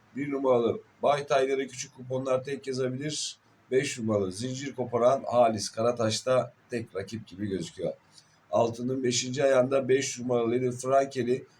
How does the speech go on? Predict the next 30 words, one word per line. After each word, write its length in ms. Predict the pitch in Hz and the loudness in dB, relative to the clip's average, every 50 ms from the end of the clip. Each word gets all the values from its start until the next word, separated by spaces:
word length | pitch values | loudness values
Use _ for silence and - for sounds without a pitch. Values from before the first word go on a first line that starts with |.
| _ _ - | _ _ -18
küçük 260 | - - - 123 - | -14 -14 -14 -12 -12
kuponlar 480 | 127 123 131 139 131 143 139 135 131 | -10 -6 -2 -2 0 2 2 0 0
tek 240 | - 143 139 - - | 0 -6 -8 -6 -2
bırakabilir. 680 | 135 135 139 135 139 135 127 131 135 147 156 151 - - _ _ _ _ _ _ _ _ _ _ _ _ - | 0 0 0 0 0 -2 0 0 -2 -2 -4 -4 -6 -12 _ _ _ _ _ _ _ _ _ _ _ _ 2
At 240 | 127 156 151 156 151 | 4 4 4 4 4
yazmak 360 | 147 135 139 139 139 135 123 | 2 2 2 0 -2 -4 -4
isteyenler 460 | - - - 139 139 131 139 139 139 | -4 -4 -2 0 0 2 2 4 2
ilk 220 | 135 139 113 120 131 | 2 2 0 -2 -2
etapta 420 | 123 123 131 123 123 - - 139 | -2 2 0 0 0 -2 -4 -4
yedi 220 | 127 127 127 131 | -2 0 0 0
numaralı 420 | 127 120 113 110 107 117 127 135 127 | 0 0 2 2 2 2 2 0 -2
Jacoboy 640 | 113 120 120 110 - 127 117 113 117 123 123 110 107 | -2 -2 -2 -2 -2 -4 -2 0 0 0 0 0 -2
ve 80 | 107 | -4
Tuttu 400 | - 117 113 - _ 107 101 98 | -6 -10 -14 -14 _ -8 -4 0
varsa 500 | 107 107 104 101 - 117 120 127 127 - - | 2 2 2 2 2 0 2 2 2 0 -2
yanına 400 | 92 92 90 - 104 107 107 - - - | -6 -6 -4 -2 -2 -2 -2 -2 -4 -8
ekleyebilir 600 | 95 98 - - - 98 95 92 87 85 82 85 | -8 -8 -8 -8 -8 -6 -4 -4 -4 -4 -2 -2
arkadaşlar. 680 | 80 78 - - 80 - - 82 - - 117 117 113 110 - _ _ _ _ _ - | -2 -2 -4 -8 -10 -10 -8 -8 -4 -2 -2 -2 -2 -4 -12 _ _ _ _ _ 0
Altının 460 | - 123 127 123 123 135 135 139 143 | 2 2 2 2 0 -4 -8 -8 -8
son 240 | 139 139 - 147 143 | -6 -6 -4 -2 0
ayağında 500 | 143 135 127 127 127 127 135 131 127 123 | 2 4 6 6 6 6 4 2 0 0
bir 140 | 135 139 131 | -2 -4 -4
numaralı 380 | 135 131 131 127 120 117 110 104 | -2 -2 0 0 0 0 -2 -4
Canım 320 | 110 120 120 123 - - | -2 0 0 -2 -2 -8
Çıtır'ı 420 | - - - - 127 120 120 117 | -8 -10 -10 -8 -8 -6 -4 0
ben 140 | 120 120 120 | 2 2 2
çok 200 | 120 - 135 131 - | 0 -4 -10 -12 -10
ön 180 | - 123 127 113 | -8 -6 -6 -6
planda 380 | 117 123 117 117 117 123 123 123 | -6 -4 -2 -2 -2 -2 -4 -6
tutuyorum. 480 | 120 - - - 127 120 123 127 127 | -8 -10 -14 -8 -8 -6 -6 -6 -8